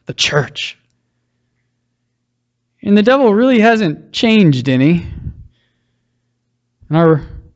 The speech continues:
temptations haven't changed much either. Hmm. And your word is truth. Thank you, Lord,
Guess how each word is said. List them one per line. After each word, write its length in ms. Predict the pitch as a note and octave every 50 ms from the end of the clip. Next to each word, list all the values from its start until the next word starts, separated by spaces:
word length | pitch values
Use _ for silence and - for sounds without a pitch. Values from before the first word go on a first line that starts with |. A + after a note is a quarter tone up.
| _ _ _
temptations 680 | _ - F3 D3+ - - F3+ F#3+ F#3 - E3 C#3+ C3+ C3
haven't 300 | - D3 C#3+ C3+ B2+ A#2
changed 340 | A2 - D3+ C3+ C3+ B2+ B2+
much 260 | C3 C3+ C3 B2+ -
either. 400 | C3+ C3+ B2+ A#2 A2 A2 B2 C3+ - - - _ - - - -
Hmm. 160 | - C3+ A#2+ A2+ - - - - _ _ _ _ _ _ _ _ _ _ _ _ _ _ _ _ _ _ _ _ _ _ _ _ _ _ _ _ _ _ _ _ _ -
And 100 | C3 C3+
your 160 | C#3+ D3 D3
word 380 | D3 D3 D3+ D3 C#3 C3 B2 A#2+
is 140 | A2+ - -
truth. 520 | - - C3+ B2+ A#2+ A2+ - - - _ _ _ - - _ _ _ _ _
Thank 260 | D3 D3+ E3 D#3+ D#3
you, 80 | B2 A2+
Lord, 320 | A2 A2 A2+ A2+ A#2+ C3